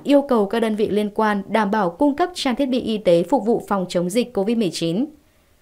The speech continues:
Theo đó, Ủy ban Nhân dân tỉnh Thừa Thiên Huế giao Công an tỉnh, Sở Công Thương, Sở Y tế,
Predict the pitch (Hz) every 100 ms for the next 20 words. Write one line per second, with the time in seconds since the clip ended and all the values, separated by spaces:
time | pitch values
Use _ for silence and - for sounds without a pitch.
0 | _ _ 359 302 269 269 226 254 254 254
1 | 247 247 240 190 185 190 220 208 180 208
2 | 202 269 262 262 247 240 226 226 160 -
3 | 185 170 214 233 247 208 - 175 190 196
4 | 175 160